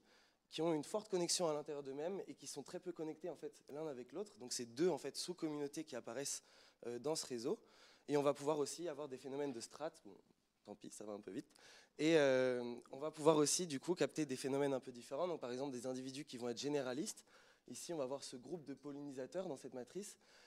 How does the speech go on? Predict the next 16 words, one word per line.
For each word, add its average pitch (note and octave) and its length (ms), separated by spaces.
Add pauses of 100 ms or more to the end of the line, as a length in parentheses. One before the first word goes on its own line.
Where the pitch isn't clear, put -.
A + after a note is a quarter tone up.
(140)
qui C3 120
va C#3 80
être C#3+ 140
lié D#3+ 360
globalement C#3+ 520
avec A2+ 220
la A#2 100
plupart, C3 380
euh, G#2+ 160 (140)
des A#2 160
espèces C3 260
de B2 100
plantes D#3+ 520
dans G#2+ 80
ce A#2 140
réseau, A2+ 360